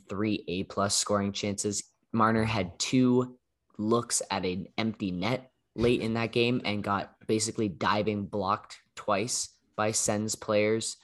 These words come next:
They are snake bitten is the term that was used on the broadcast. Just cannot buy one right now.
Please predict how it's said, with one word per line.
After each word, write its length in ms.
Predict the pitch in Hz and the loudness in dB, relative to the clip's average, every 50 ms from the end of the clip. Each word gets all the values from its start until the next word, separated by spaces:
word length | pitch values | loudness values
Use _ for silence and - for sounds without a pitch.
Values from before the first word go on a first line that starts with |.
| - - - - - - _ _ _ _ _ _ _ _ _ - | -20 -20 -20 -20 -20 -20 _ _ _ _ _ _ _ _ _ 2
They 180 | 107 107 113 110 | 4 4 4 4
are 360 | 101 98 95 95 90 82 78 | 4 4 2 2 0 -2 -2
snake 560 | - - - - - 87 92 101 107 - - | -2 -2 0 0 -2 -2 -4 -4 -6 -4 -2
bitten 320 | 113 107 82 117 113 113 - _ _ _ _ - | -2 -2 -2 -2 -6 -8 -10 _ _ _ _ -10
is 140 | - 104 101 | -8 -6 -6
the 100 | 107 107 | -6 -6
term 560 | - - 117 110 110 113 113 113 110 113 - - _ - | -4 -2 0 0 0 0 0 -2 -4 -6 -10 -16 _ -4
that 180 | - 107 95 - | 0 0 0 0
was 220 | 98 104 101 101 | 0 -2 -2 0
used 300 | 104 101 104 107 104 101 | 0 0 0 -2 -2 0
on 180 | 113 107 104 104 | 0 0 0 0
the 80 | 101 | -2
broadcast. 880 | 92 87 104 101 101 98 92 - 113 107 98 98 101 - - - - - | -2 0 2 2 2 0 -2 -4 -2 -2 0 0 -2 -4 -6 -6 -6 -4
Just 260 | 107 104 - - - | -2 0 0 -2 -4
cannot 800 | - - 113 98 90 92 101 104 98 104 98 - 95 98 - | -4 -6 -6 -4 -2 2 4 4 4 4 2 0 -4 -10 -4
buy 300 | - 95 92 87 87 98 98 | 0 0 0 0 0 -4 -6
one 260 | - 92 90 85 82 | -8 -10 -12 -12 -12
right 240 | - 69 69 71 - | -10 -8 -8 -8 -8
now. 340 | - 82 76 76 85 - - | -6 -6 -6 -4 -6 -6 -8